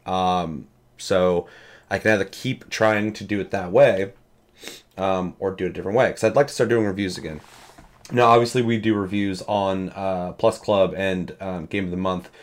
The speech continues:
but those are more, uh, reviews of our impressions of that month, whereas, uh, a review for me is more of a finalized, my take on this game, my final grade on this game type thing.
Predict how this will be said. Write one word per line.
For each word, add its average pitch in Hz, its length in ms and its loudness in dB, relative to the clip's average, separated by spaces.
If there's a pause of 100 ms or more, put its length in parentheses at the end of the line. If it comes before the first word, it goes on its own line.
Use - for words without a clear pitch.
(180)
but - 140 -2
those 135 200 4
are 127 60 2
more, 101 580 4
uh, 85 580 -6 (100)
reviews 104 500 0
of 95 160 -4
our 95 80 4
impressions 90 460 -4
of 82 80 -12
that 82 180 -12
month, 92 400 -4
whereas, 87 640 -6
uh, 69 420 -10
a 85 40 -8
review 92 320 -6
for 92 100 -6
me 90 380 -4 (320)
is 92 160 -2
more 98 180 0
of 87 100 -4
a 78 120 -8
finalized, 92 840 0 (360)
my 92 420 0
take 90 360 0
on 87 160 -4
this 87 180 -8
game, 90 300 -4
my 90 120 -6
final 85 280 -6
grade 82 240 -8
on 78 100 -6
this 78 160 -12
game 80 240 -10
type 78 220 -12
thing. 131 380 -2